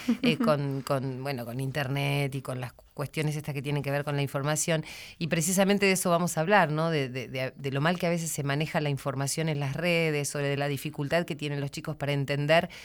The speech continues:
Speaker 2: sobre el peligro de estas cuestiones. Em, seguramente ustedes son de aquellos que tienen el acceso a todo, pero
Speaker 1: Sí.
Speaker 2: me gusta que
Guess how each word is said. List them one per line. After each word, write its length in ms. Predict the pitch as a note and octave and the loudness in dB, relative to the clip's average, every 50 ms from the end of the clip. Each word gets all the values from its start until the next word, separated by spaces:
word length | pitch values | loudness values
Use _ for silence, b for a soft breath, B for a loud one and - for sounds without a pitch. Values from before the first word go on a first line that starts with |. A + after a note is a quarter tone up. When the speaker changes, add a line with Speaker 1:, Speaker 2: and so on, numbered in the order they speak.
| B B B B B | B B B B B
Speaker 2:
sobre 680 | B - - F#3 F3 E3 D#3 E3 F3+ F#3 F#3 F3 - - - | B 0 4 4 4 4 4 4 4 4 4 4 2 -2 -4
el 160 | D3+ D#3 D3 | -4 -4 -2
peligro 640 | - E3+ E3+ F3+ G3 F3+ D3+ D#3 C#3+ C3 B2 A#2 A#2+ - - | 0 0 2 2 2 2 2 0 -2 -2 -4 -6 -10 -12 -10
de 120 | C3+ C3 | -8 -8
estas 220 | B2 - - C3 - | -6 -6 -6 -8 -6
cuestiones. 680 | - B2+ B2 - - B2+ B2 A#2+ A#2 A#2 A2+ A#2+ - B B B B B B B B B | -8 -10 -10 -8 -8 -8 -6 -6 -6 -8 -8 -8 -10 B B B B B B B B B
Em, 880 | F#3 F#3+ F3 E3+ E3 D#3 D3+ D3 D3 C#3 C#3 C#3 C3+ C3+ C3 C3 C3 C3 - - - | 0 2 4 4 4 2 2 2 0 0 0 0 0 0 0 -2 -2 -4 -4 -6 -6
seguramente 500 | - - G3+ A3 A#3 A#3 G#3+ A#3 A#3 A#3 | -4 0 2 4 4 4 4 4 2 2
ustedes 240 | G3+ - A3+ G#3+ - | 2 2 2 0 2
son 160 | - G3+ F#3+ | 0 0 0
de 60 | F#3 | 0
aquellos 320 | E3+ - G3 G3 G3+ F#3+ | 0 0 -2 -2 -2 -4
que 100 | - - | -6 -6
tienen 280 | C#3+ D#3+ E3+ E3+ E3 D#3 | -4 -2 0 0 0 0
el 120 | D3+ C#3 C#3+ | 0 0 -2
acceso 400 | D3 - - - F3 - - D#3 | -2 -2 -2 -4 -2 -2 0 0
a 60 | D3+ | 0
todo, 480 | D3+ G#3+ G#3+ F3+ D3 C3+ B2+ B2+ C3 - B B B B B B | 4 4 4 6 4 4 2 0 -4 -6 B B B B B B
pero 280 | B E3+ E3 E3 D#3 D3 | B 2 4 4 4 2
Speaker 1:
Sí. 80 | - - | 2 0
Speaker 2:
me 300 | D3+ D3+ D3+ D#3+ E3+ E3+ | 0 2 4 4 4 4
gusta 320 | F3 G#3 F#3 - - G#3 | 4 2 0 0 0 -2
que 340 | - - D#3 D3 C#3 C3 - | 0 0 -2 -2 -2 -4 -8